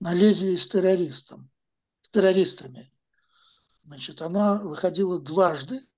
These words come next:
Первый раз я не мог найти её издание, но ясно, что это было где-то в двадцатых годах. А второй раз в издании Всероссийской мемуарной библиотеки.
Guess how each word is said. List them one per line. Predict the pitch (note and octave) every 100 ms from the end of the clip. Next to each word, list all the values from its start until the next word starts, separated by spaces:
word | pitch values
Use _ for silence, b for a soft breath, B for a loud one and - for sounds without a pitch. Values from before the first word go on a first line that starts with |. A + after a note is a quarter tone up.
| _ _ _ _ _ _ _ _ _ _ _
Первый | - G#3+ G#3+
раз | F#3 F3 - -
я | G3 F3 F#3+
не | E3+ F3+
мог | F#3 E3+
найти | F3 E3 D3+ G3
её | G3+ G#3+
издание, | F#3+ A3+ A3 G#3+ G3+ _ _ _ _ _ -
но | F3 F3
ясно, | G3+ G3 F3
что | -
это | E3 D#3
было | E3+ D#3+
где-то | D3+ D#3 D#3+
в |
двадцатых | C3+ D#3 D#3 C#3+ D3+
годах. | D3+ D3 C#3 - _ _ b b b _ _
А | C4
второй | E3 - F#3+ B3+ A#3+
раз | G#3+ -
в | G#3 F3 D3+
издании | F3+ D#3+ G3+ G3 F#3
Всероссийской | - F3 F3 G3+ F#3+ - F3+ D#3+ _ _ _ _ _ - E3
мемуарной | E3+ F3 F3+ F3+ D#3+ E3
библиотеки. | D#3 D3 D#3 D3+ F#3 F#3+ - D3+